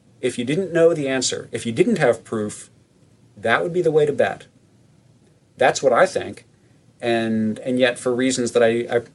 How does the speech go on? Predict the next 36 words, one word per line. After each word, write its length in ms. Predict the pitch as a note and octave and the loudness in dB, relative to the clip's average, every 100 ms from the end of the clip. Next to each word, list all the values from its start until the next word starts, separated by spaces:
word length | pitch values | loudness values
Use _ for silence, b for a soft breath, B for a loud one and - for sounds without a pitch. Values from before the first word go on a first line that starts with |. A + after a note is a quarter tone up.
| A#2 | -8
I 20 | |
probably 260 | - A#2+ B2 | 0 2 4
don't 140 | B2+ | 2
need 120 | C3 | -2
to 60 | B2+ | 0
go 100 | C3 | 0
into 280 | C3 B2+ B2+ | 0 -2 -4
here, 440 | B2 F#3 C3 A#2+ b b b b A#2+ | 0 2 4 2 b b b b -6
uh, 420 | A2+ A2+ A2 G#2+ | -4 -2 -4 -2
our 160 | B2+ A2+ | 0 2
government 400 | A2+ C3 B2+ A#2+ | 4 4 2 2
regulatory 540 | A#2+ B2 A#2+ A#2 A2+ | 2 2 2 0 -2
scheme 640 | - - A#2 A#2 A2+ A2 A2 - B2 | -4 -4 -2 -2 -2 -4 -8 -8 -2
does 160 | D#3 | 2
not 220 | F3+ F#3+ | 2 2
choose 480 | - B2+ F#2+ F#2 - | 0 -6 -6 -10 -12
to 100 | - | -8
take 180 | - B2+ | -2 2
that 140 | A#2+ | 2
approach, 420 | A2 - G#2+ - - | 0 0 0 -2 -8
to 80 | |
say, 220 | A2 A#2 A#2 | -2 2 4
"All 80 | |
right, 180 | A#2+ G2+ | 4 2
the 60 | A#2 | -2
sensible 440 | - B2+ B2 A#2 | 0 0 0 0
bet 280 | G2+ A2+ A2+ | 2 0 0
would 180 | A2+ G2 | -6 -6
be 220 | A2+ A2 | -6 -6
that 160 | G2+ - | -6 -6
these 240 | A2 G#2+ | -4 -4
things 280 | G#2+ G#2+ G#2 | -2 -4 -4
are 120 | G#2 - - | -6 -8 -14
contributing 500 | A#2 G#2+ A2+ G#2+ G2+ | -10 -6 -4 -4 -4
to 80 | |
obesity." 480 | G2+ G2 G#2 G2+ G2 | -4 -6 -8 -8 -10